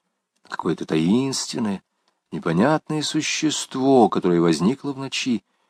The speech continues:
и стремилось вновь в ней раствориться, существо, у которого никогда ничего нельзя будет узнать.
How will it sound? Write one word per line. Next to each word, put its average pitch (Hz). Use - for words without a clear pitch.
и 90
стремилось 98
вновь 127
в 92
ней 90
раствориться, 92
существо, -
у 90
которого 82
никогда 80
ничего 127
нельзя 92
будет 78
узнать. 76